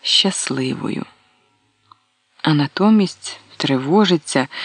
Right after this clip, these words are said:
що її покинуть знову, бо сама прагне зазнати цієї солодкої муки.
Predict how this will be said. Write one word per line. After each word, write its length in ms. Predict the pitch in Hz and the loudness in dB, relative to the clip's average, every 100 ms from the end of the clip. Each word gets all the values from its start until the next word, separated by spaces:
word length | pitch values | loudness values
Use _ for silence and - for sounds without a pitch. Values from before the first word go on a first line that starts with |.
| - - | -12 -4
що 200 | - 151 | 2 4
її 240 | 160 196 | 6 4
покинуть 540 | - 160 190 180 156 | 2 0 4 2 2
знову, 680 | 131 156 151 214 202 156 139 - - - | 0 2 4 4 4 0 -2 -6 -16 -8
бо 200 | 160 180 | 0 0
сама 500 | 165 - 196 190 156 - | 2 2 4 4 2 2
прагне 580 | 156 165 165 135 147 135 | 2 4 2 -2 -6 -4
зазнати 760 | 143 131 151 190 202 175 180 - - _ | -6 -2 2 2 2 0 0 -6 -20 _
цієї 560 | - 156 139 151 147 | -2 0 2 2 0
солодкої 920 | 135 - 151 139 143 143 - 143 135 139 | -2 -2 0 0 -4 -6 -6 -2 -2 -2
муки. 580 | 135 135 123 - - | -2 -4 -6 -8 -8